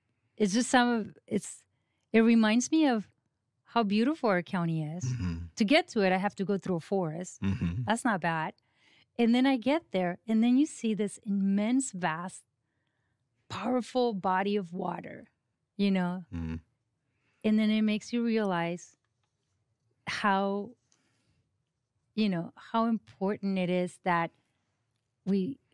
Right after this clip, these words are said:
Speaker 1: we just appreciate where we live.
Speaker 2: Mm-hmm.
Speaker 1: We just appreciate that it just really takes me to a different dimension of, like, knowing that it is important that, that I work, that I do, but I also reminding myself that there's a lot of work,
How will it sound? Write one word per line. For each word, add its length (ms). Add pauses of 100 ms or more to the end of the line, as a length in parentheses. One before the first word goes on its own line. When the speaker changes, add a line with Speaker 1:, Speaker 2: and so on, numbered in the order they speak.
Speaker 1:
we 100
just 260
appreciate 520
where 160
we 180
live. 540
Speaker 2:
Mm-hmm. 140
Speaker 1:
We 100
just 280
appreciate 840
that 320 (720)
it 120
just 220
really 240
takes 320
me 120
to 160
a 60
different 340
dimension 560
of, 180
like, 240 (400)
knowing 460
that 120
it 120
is 200
important 480
that, 160
that 100
I 60
work, 340
that 240
I 120
do, 420 (600)
but 120
I 80
also 340
reminding 500
myself 420
that 260
there's 240
a 80
lot 340
of 80
work, 300